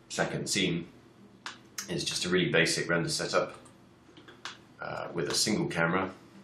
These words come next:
and that's got an orthographic lens, and the size is set so that it just clips off the edge of the sphere. And that's very important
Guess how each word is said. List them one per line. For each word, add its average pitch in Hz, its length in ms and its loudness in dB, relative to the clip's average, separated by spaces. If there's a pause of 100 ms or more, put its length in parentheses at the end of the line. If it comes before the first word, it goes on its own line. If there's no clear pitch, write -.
(140)
and 80 120 -2
that's - 320 2
got 85 300 4 (760)
an 151 340 -4
orthographic - 640 0
lens, 80 480 0 (440)
and 80 100 -4
the 82 40 -2
size 80 580 8
is 82 140 0
set - 380 6
so 80 360 2
that 82 220 0
it - 160 -4 (160)
just 113 520 8
clips - 420 -4
off 92 200 -2
the 82 120 0
edge 87 160 0
of 78 100 -2
the 73 80 0
sphere. - 360 -2 (400)
And 90 140 2
that's - 160 4
very 87 180 0
important 76 480 -4